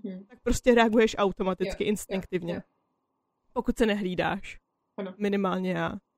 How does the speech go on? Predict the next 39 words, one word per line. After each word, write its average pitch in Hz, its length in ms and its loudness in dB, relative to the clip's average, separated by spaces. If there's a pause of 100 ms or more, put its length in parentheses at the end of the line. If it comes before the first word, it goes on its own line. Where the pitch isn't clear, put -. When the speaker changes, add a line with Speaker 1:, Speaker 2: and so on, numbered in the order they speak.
(420)
Speaker 2:
Nebo 202 260 -2
minimálně 220 460 2
dokud 208 240 0
třeba, 202 300 0
já 196 180 0
nevím, 185 320 -4 (1500)
nad 220 160 -6
tím 214 100 -6
nepřemýšlíš, 208 720 -6
že 208 120 -4
hej, 202 200 -4
ale 190 120 -4
tohle 196 240 -6
je 190 40 -2
jiná 202 200 -2
postava, 240 340 -2
Speaker 1:
Mhm. 247 80 -2
Speaker 2:
takže 190 300 -4 (1200)
co, 262 100 6 (120)
co 254 120 0
bude 233 240 4
dělat? 170 400 0 (120)
Tak 240 100 -20
prostě - 260 -6
do 233 100 -2
té 240 140 -6
doby 233 180 2
i-, - 160 -6 (100)
jako - 200 -6
reaguješ 226 400 2
instinktivně 233 720 -2
Speaker 1:
Mhm. 240 120 -2
Speaker 2:
a - 40 -16
pokud 220 260 -4
si 214 80 -8
to 220 100 2
dopředu 214 380 -2
nenamyslíš, 226 680 -2
tak 254 140 -8